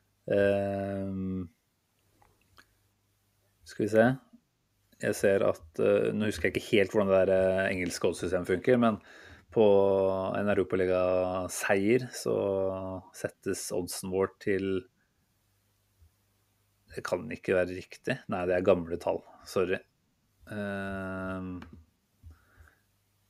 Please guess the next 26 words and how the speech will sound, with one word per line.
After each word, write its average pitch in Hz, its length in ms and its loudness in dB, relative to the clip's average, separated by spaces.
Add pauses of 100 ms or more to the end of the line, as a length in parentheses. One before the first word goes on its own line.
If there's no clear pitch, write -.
(2250)
ok, - 220 -8
jeg - 400 -6
tror 98 180 0
jeg 92 420 0
nesten, 95 320 -10
nesten 90 280 -10
må 90 80 -6
stryke 90 400 -4
dette - 160 -6
her, 90 180 -4
jeg. - 880 2
<laughs> - 40 -14
Det 123 80 6
var 117 160 8
dårlig, 117 760 6 (320)
<laughs> - 600 -4
dårlig 95 360 6 (800)
planlegging 92 580 2
fra 101 140 -2
min 90 180 -6
side. 90 260 -4 (840)
Eh, 101 760 -10 (120)
det 98 80 4
er 101 120 6
gamle 92 460 6
oddstall 92 560 0